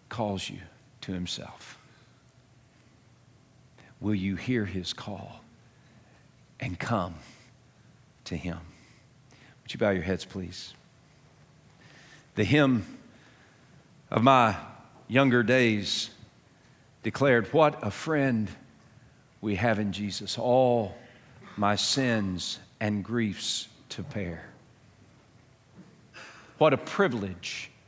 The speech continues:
to carry everything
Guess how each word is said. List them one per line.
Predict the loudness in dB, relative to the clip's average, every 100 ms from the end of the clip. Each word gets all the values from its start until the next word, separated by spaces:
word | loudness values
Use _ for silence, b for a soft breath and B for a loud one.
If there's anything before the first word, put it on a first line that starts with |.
| _ -20 _ _ _ _
to | -10
carry | -2 0 0 -2 -8 -16 -20 _ _ _ _ _ _ _ _ -10 -2
everything | -2 0 -4 -4 -4 -4 -6 -10